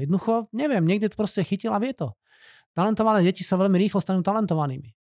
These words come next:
Dobre? A to bytie je tam proste prirodzené. A toto, keď budete správne rozvíjať, tak budú veľmi veľké hviezdy. Nie každý má, samozrejme, tento talent, ani ja som ho nemal. Tak som hľadal proste prostredie a našiel som dobrých vtedy šéfov a učiteľov, ktorí mi vtedy proste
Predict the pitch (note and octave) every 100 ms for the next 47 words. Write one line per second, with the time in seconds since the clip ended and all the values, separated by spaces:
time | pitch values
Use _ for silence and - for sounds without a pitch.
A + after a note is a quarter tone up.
0 | _ _ D3 F3+ G3+ _ _ C#3+ - D#3
1 | F#3+ - G3 G3+ G3+ - G3 F#3+ G3+ F3
2 | D#3+ D3+ D3+ E3+ F#3 G#3 F#3+ F#3 - -
3 | F3+ F#3+ G3 F#3 G3+ G3 F3 D3 F#3 -
4 | _ _ C#3+ C#3+ D#3 D#3 C#3 D#3+ E3 D#3+
5 | D3+ D#3 C#3 E3+ D3+ A#2 _ _ _ _
6 | _ _ _ _ _ _ E3+ F#3+ G3 F3
7 | F3+ G3 F#3+ F3+ E3+ E3+ E3 D3+ E3 D#3+
8 | C#3 D3 D3 D#3 F#3 D#3+ D#3 C#3+ B2+ A#2+
9 | _ _ _ _ _ _ _ - E3 F#3
10 | F#3 F#3 F#3+ F#3 F#3+ G#3 - A#3 D#3+ C#3
11 | D#3 G3 E3 E3+ F3 G3 F#3 - - E3+
12 | E3 E3 E3 G3+ G#3+ D3+ C#3+ - F3 F3
13 | E3+ E3+ F3+ F3+ F3 - F3+